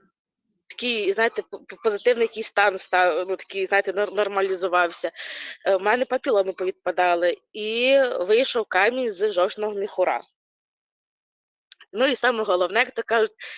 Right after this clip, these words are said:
мінус п'ятнадцять-вісімнадцять кілограм, я думаю, це дуже гарний результат. Звісно, є ще до куди стремитися, я, я, звичайно, дуже ще по-, планку собі поставила високу. Ну і останній такий, знаєте, я хочу сказати, результат.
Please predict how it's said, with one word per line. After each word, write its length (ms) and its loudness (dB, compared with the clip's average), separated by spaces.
мінус 420 0
п'ятнадцять-вісімнадцять 1300 -2
кілограм, 540 2
я 60 2
думаю, 280 0
це 280 -2
дуже 320 2
гарний 380 2
результат. 500 -4
Звісно, 260 0
є 80 6
ще 120 0
до 200 2
куди 200 4
стремитися, 800 0
я, 260 4
я, 160 4
звичайно, 560 2
дуже 680 4
ще 160 2
по-, 160 0
планку 360 0
собі 140 -12
поставила 500 2
високу. 540 0
Ну 280 2
і 200 2
останній 500 0
такий, 220 -6
знаєте, 340 0
я 60 -6
хочу 240 -6
сказати, 580 0
результат. 560 0